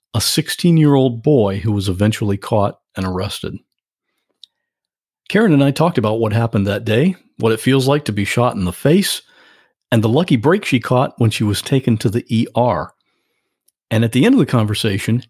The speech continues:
Karen gives a scoop on her area of expertise, which is angel investing and the compassionate capitalist movement. As always, I'll have links to everything we talked about in the show notes for this episode,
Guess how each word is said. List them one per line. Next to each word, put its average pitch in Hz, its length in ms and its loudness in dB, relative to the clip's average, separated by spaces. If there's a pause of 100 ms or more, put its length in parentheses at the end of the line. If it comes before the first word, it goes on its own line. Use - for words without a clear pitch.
(140)
Karen 190 300 2
gives 139 240 0
a 120 40 2
scoop - 420 0
on 113 180 0
her 220 420 -2
area 107 360 2
of 104 220 -2
expertise, 120 760 -2 (340)
which 117 180 -2
is 104 260 0
angel 151 420 2
investing 101 640 0 (440)
and 110 180 2
the 107 80 0
compassionate 143 800 -2 (100)
capitalist 104 640 -4
movement. 92 420 -2 (1200)
As 113 140 0
always, 170 380 2
I'll 135 140 0
have 127 180 2
links 127 220 2
to - 200 -4
everything 151 320 2
we 113 100 2
talked 127 280 0
about 131 320 -2
in 104 100 2
the 98 60 0
show 240 240 2
notes 107 200 2
for - 140 -4
this 104 180 0
episode, 139 540 0